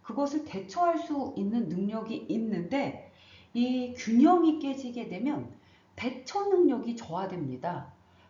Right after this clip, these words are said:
그래서 이 대처 능력의 저하로 인해 갖고 내가 아무것도 대처하지 못하니까 우울해질 수밖에 없습니다. 자, 그리고 두 번째로는 내 스스로를 너무 작고 초라한 자아상을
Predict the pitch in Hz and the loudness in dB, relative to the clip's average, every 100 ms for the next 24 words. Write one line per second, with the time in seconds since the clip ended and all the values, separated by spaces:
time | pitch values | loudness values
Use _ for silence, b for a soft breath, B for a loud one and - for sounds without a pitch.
0 | - 247 285 294 254 - 175 - 294 302 | -6 -2 0 0 0 -2 -8 -4 2 4
1 | 277 262 247 233 226 226 175 202 202 208 | 6 6 4 0 -4 -4 -2 -2 -2 -4
2 | 180 185 170 160 - 294 349 B B - | -4 -2 -2 -4 -2 -2 -2 B B -8
3 | 196 202 277 - 180 233 233 - 226 175 | -4 0 -2 -2 -4 -2 -2 -4 -8 -8
4 | 170 - 214 202 185 143 143 185 196 156 | -10 -6 -6 -6 -6 -8 -8 -8 -4 -4
5 | - 160 165 - 233 285 330 302 - - | -2 0 0 -2 0 2 4 2 0 -4
6 | - 143 - 123 - 160 143 123 107 - | -10 -10 -8 -10 -8 -6 -4 -6 -10 -14
7 | B B B B B - 196 208 214 208 | B B B B B -6 -4 -4 -4 -2
8 | 220 277 269 269 240 254 320 359 B B | 0 2 2 0 2 4 6 4 B B
9 | B _ 208 240 262 - 320 - 311 262 | B _ 0 2 0 -2 -4 2 2 4
10 | 240 240 247 180 196 202 - - 202 - | 2 2 0 -2 -2 -4 -8 -12 -12 -10
11 | - 294 359 359 - - 392 403 392 370 | 0 2 2 -2 -8 0 2 4 0 0
12 | 220 202 175 - 180 214 226 185 147 | -2 -4 -6 -6 -2 0 0 -2 -6